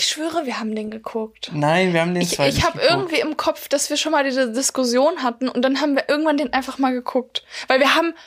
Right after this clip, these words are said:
Speaker 1: mindestens den ersten schon mal zusammen geguckt.
Speaker 2: Haben wir auch, ja.
Speaker 1: Und deswegen denk ich mir so, warum haben wir dann nicht den zweiten auch geguckt?
Speaker 2: Aber der war, der ist, der, der ist noch nicht so lange raus.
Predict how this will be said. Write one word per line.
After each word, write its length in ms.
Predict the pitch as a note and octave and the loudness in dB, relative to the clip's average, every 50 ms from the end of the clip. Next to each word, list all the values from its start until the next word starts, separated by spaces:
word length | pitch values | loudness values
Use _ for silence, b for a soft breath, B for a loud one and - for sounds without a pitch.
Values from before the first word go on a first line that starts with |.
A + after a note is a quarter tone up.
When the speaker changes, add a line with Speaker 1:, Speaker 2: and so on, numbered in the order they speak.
| B B | B B
Speaker 1:
mindestens 580 | C4+ C4+ D#4 E4 F4+ F#4+ - - F4 F4+ - - | 4 6 6 6 6 4 4 2 0 -2 -4 -2
den 160 | C4+ C4 - | -2 0 2
ersten 440 | - C4 C4+ C#4+ C#4 - - C#4 C#4 | 2 2 2 2 0 -2 -2 -2 -2
schon 180 | - B3+ G#3+ | 0 0 0
mal 100 | G#3 G3+ | 0 0
zusammen 420 | G#3 - A3+ A3 G#3+ G3+ G3+ G#3 G3+ | -2 -2 -2 0 0 0 0 0 -2
geguckt. 440 | G#3 G#3 - - B3 A#3 - - - | -4 -4 0 2 2 2 0 0 -4
Speaker 2:
Haben 160 | D#3+ D#3 D3 | -4 -2 0
wir 120 | C3 B2+ | 0 0
auch, 140 | B2+ C3 - | 0 0 -2
ja. 180 | C#3+ C3 - - _ _ _ _ _ _ - | -4 -6 -6 -8 _ _ _ _ _ _ -2
Speaker 1:
Und 160 | - B3 A#3 B3 | 0 2 4 4
deswegen 360 | C4 C4+ - C#4+ C#4 C#4 B3+ | 2 2 2 2 2 2 2
denk 160 | C4 C4 C4+ | 2 0 0
ich 80 | - C#4+ | -2 -4
mir 80 | C4 | -2
so, 120 | B3+ B3+ A#3+ | -2 0 0
warum 280 | A#3 A3 B3 B3+ C4 | 0 0 0 0 0
haben 100 | C4 B3+ | 0 0
wir 80 | C4 A#3+ | 0 2
dann 140 | A#3 A#3 A#3 | 2 2 0
nicht 160 | B3 - - | 0 -2 -2
den 100 | A3+ A3 | -4 -4
zweiten 420 | A3 - A3+ G#3+ - - - G3+ | -2 -2 -2 -2 -2 -4 -6 -6
auch 220 | F#3+ F#3+ G#3+ A3 - | -4 -4 -4 -2 -2
geguckt? 40 | |
Speaker 2:
Aber 120 | D#3 D3+ F3 | -2 0 2
der 180 | F#3 F#3 F3 E3+ | 2 2 2 2
war, 180 | F3+ F#3+ F#3+ | 2 2 0
der 240 | - D#3+ F3 E3+ E3 | -2 -4 -6 -2 -2
ist, 340 | F#3 G3+ - - - - - _ - | -2 -2 -2 -4 -6 -10 -14 _ -8
der, 160 | F3+ D#3+ A#2 D#2+ - - | -6 -6 -6 -6 -12 -4
der 200 | E3+ E3+ F3+ G3+ | 0 2 2 2
ist 120 | G#3+ - | 2 2
noch 140 | - C4 C4 | 2 4 4
nicht 200 | B3 B3 - - | 4 2 0 -2
so 360 | E3+ D#3+ D3+ D#3 E3 F3 G#3 A#3 | -4 -4 0 2 2 4 4 4
lange 400 | B3 C4 C4 B3+ B3+ B3+ B3 B3 | 4 4 4 4 2 0 0 2
raus. 640 | A#3 A3 A3 A3 A#3 C#4 F4+ - - - - - | 2 2 4 4 2 0 0 -2 -6 -8 -10 -12